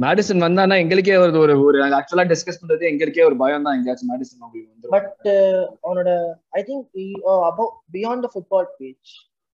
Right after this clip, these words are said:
Speaker 2: we all know he's, அவனோட behavior of the pitch-உம் ஒரு problem. We all know how he is. So, கான்டே வந்து, கான்டேட்ட வந்து நீங்க வந்து ஃபுல்லா வந்து ஒபீடியன்ட்டா இருக்கணும், இல்லைன்னா அவங்களை தூக்கி போட்டுருவான். So, கான்டே மாதிரி ஒரு பிளேயர் கிட்ட will Madison behavior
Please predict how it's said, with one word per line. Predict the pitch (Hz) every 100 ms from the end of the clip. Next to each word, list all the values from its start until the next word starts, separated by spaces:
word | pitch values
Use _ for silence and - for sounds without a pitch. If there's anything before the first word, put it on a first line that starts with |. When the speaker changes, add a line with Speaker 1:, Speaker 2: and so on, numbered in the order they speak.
| _ -
Speaker 2:
we | 190
all | 214 226
know |
he's, | 214 202 - - - 160
அவனோட | 160 175 175 165 165
behavior | 220 247 240
of | 185 190 -
the | 190 -
pitch-உம் | 170 - 190
ஒரு | 170 156 -
problem. | 143 147 139 147
We | 165
all | 180
know | 170
how | 160 156
he | 143
is. | 131 - - _ _ _ - 240 226
So, | - 220 208 185 -
கான்டே | 202 254 254
வந்து, | 240 214 202 226 233 214 190 175 160 _ _ _ _ 185
கான்டேட்ட | 220 233 233 226
வந்து | 214 196 214
நீங்க | 196
வந்து | 180 208
ஃபுல்லா | 208 208 208 226 214
வந்து | 196 202 185 175
ஒபீடியன்ட்டா |
இருக்கணும், | 214 214 202 190 160 131 - _ _ _ _ _ _ -
இல்லைன்னா |
அவங்களை | 170 208 208 190
தூக்கி | 190 196
போட்டுருவான். | 170 156 127 120 120 _ - _ _ _ _
So, | _ 226 214 202 190 180 180 - -
கான்டே | 220 247 247
மாதிரி |
ஒரு | 226 247 240 226
பிளேயர் | 208 214 208
கிட்ட | 180 214
will | 208
Madison | 185 180 202 214 - 208 170
behavior | 180 196 196 165